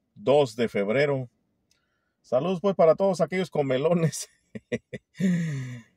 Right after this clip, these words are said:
que se sacaron hasta doble monito, doble muñequito. Se pasan de veras, hay muchos que hasta se lo tragaron. Fuimos a comer,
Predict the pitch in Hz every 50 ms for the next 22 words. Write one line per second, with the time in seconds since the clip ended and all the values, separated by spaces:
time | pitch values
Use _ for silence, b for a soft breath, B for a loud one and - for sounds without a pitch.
0 | _ - - 107 - 113 - 123 110 - 131 147 160 151 143 123 - - 113 113
1 | 127 147 156 160 147 139 127 117 117 117 120 135 165 165 - - 147 135 - _
2 | _ _ _ _ - - 127 143 160 160 160 156 143 135 127 123 123 120 117 113
3 | 101 - - 175 180 170 - 170 156 143 135 _ _ _ _ _ _ _ _ _
4 | _ _ _ _ _ _ _ _ _ _ _ _ _ _ _ _ _ _ _ _
5 | _ _ _ _ _ _ _ _ _ _ _ _ _ _ _ _ _ _ _ _
6 | _ _ - 101 92 _ _ - 123 151 156 - 147 123 123 113 113 113 127 147
7 | 147 143 131 - 139 143 139 147 160 - - - - - 123 113 - 107 - 120
8 | 104 104 98 - 107 104 104 110 131 139 143 143 135 127 117 _ _ _ _ _
9 | _ _ _ _ _ _ _ _ _ _ _ _ _ _ _ _ _ _ _ _
10 | _ _ _ _ _ _ _ _ _ _ _ _ _ _ _ _ _ _ _ _
11 | _ _ _ _ _ _ _ _ - 131 143 156 147 143 120 - - 104 104 113
12 | 135 147 151 147 139